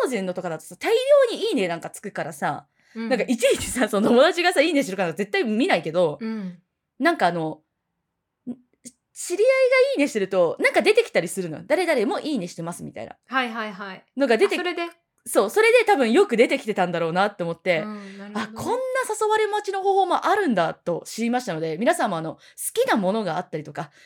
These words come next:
Speaker 2: うん。
Speaker 1: 誘われたいものがある場合はね、よくいいねするといいかもしれないなっていう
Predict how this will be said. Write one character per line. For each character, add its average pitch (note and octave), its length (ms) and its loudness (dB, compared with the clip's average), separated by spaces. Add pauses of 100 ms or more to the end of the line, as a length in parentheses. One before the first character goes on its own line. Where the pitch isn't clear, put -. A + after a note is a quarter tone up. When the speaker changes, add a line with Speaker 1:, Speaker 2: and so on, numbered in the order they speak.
(140)
Speaker 2:
う A#3+ 60 -2
ん。 A#3 100 -4
Speaker 1:
誘 - 60 2
わ G#4 220 2
れ G4+ 80 0
た G#4 160 -2
い F4 80 0
も G3 100 -2
の F#3+ 120 -4
が E3 100 -2
あ G3 40 0
る G3 100 -2
場 E3 140 -8
合 D#3 60 -6
は D#3+ 120 -8
ね、 E3 260 -14
よ F4 160 0
く - 180 -4
い E4 140 0
い C4+ 40 0
ね F3+ 100 -2
す F3 120 -12
る D#3+ 60 -12
と - 320 -10
い C#4 120 0
い - 40 -4
か F3 100 -8
も D3+ 80 -8
し D3 140 -12
れ E3+ 80 -8
な E3 100 -12
い E3 40 -12
な E3+ 80 -10
っ D3 60 -14
て D#3+ 200 -8
い D3+ 120 -8
う D3 140 -12